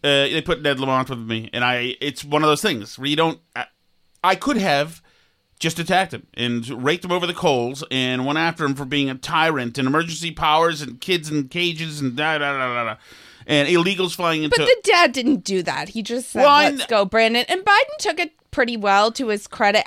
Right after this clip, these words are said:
Speaker 2: I don't think he, uh, was so out of it he didn't realize what it meant or something. I think he was just caught off guard and he just kind of
Speaker 1: Yeah, I have
Speaker 2: responded lightheartedly and didn't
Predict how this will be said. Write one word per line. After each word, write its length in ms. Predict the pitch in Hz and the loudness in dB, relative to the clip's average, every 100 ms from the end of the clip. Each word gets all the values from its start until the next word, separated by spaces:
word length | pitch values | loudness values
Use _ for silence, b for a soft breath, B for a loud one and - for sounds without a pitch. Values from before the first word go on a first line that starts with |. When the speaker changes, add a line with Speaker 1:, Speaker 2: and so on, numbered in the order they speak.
| 220 | 2
Speaker 2:
I 80 | |
don't 220 | 277 294 302 | 2 2 0
think 240 | 247 233 | -2 -2
he, 360 | 226 190 175 - _ _ _ _ _ _ | -4 -4 -6 -10 _ _ _ _ _ _
uh, 300 | 190 180 165 - - - | 0 2 2 -2 -10 -18
was 240 | 196 185 175 | -6 -4 -4
so 320 | - 190 185 | 0 2 4
out 200 | 185 175 | 4 4
of 80 | 180 | 4
it 120 | 165 | -2
he 100 | 180 | -2
didn't 240 | 175 165 165 | -8 -8 -6
realize 420 | 170 165 160 165 | -4 -2 -2 -4
what 80 | 165 | -10
it 60 | 156 | -8
meant 360 | 165 151 160 | -8 -8 -8
or 120 | 147 | -10
something. 480 | 160 120 156 127 123 - | -10 -12 -10 -10 -10 -8
I 160 | 170 | -6
think 240 | 165 165 160 | -6 -10 -10
he 100 | 170 | -8
was 240 | 165 165 | -6 -8
just 260 | - 170 - | -10 -12 -4
caught 220 | 175 147 | -2 0
off 160 | 165 | -2
guard 340 | 180 165 143 127 | -2 0 0 0
and 140 | 139 185 | -6 -8
he 140 | 147 | -8
just 320 | 151 160 - | -10 -12 -12
kind 300 | - 135 95 | -6 -6 -6
of 140 | 139 - - | -12 -10 0
Speaker 1:
Yeah, 260 | 135 110 160 | 2 2 4
I 80 | 170 | 6
have 40 | - 214 | 6 4
Speaker 2:
responded 180 | 208 190 | 0 2
lightheartedly 800 | 185 180 208 175 175 151 175 170 | 2 2 0 0 0 -4 -2 -2
and 120 | 165 | -2
didn't 320 | 170 160 160 | -4 -8 -10